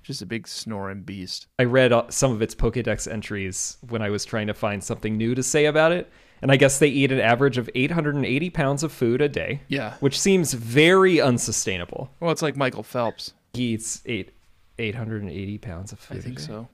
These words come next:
Speaker 1: or something like that.
Speaker 2: Close.
Speaker 1: Like a weirdo.
Speaker 2: Close.
Speaker 1: He's got, like, a super body or something.
Speaker 2: Yeah. And it also, Harkold's sprite reminds me of, like, you know, the really grotesque,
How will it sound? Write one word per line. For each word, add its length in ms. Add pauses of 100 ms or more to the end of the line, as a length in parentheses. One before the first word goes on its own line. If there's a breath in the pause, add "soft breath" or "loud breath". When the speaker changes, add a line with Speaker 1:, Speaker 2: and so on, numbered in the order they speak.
(140)
Speaker 1:
or 80
something 340
like 180
that. 200
Speaker 2:
Close. 500
Speaker 1:
Like 160
a 20
weirdo. 460 (300)
Speaker 2:
Close. 340
Speaker 1:
He's 100
got, 180
like, 220
a 80
super 320
body 320
or 60
something. 360 (160)
Speaker 2:
Yeah. 280 (840)
And 120
it 120
also, 640 (500)
Harkold's 760 (200)
sprite 640 (220)
reminds 560
me 160
of, 180
like, 380 (260 soft breath)
you 100
know, 120
the 100
really 220
grotesque, 720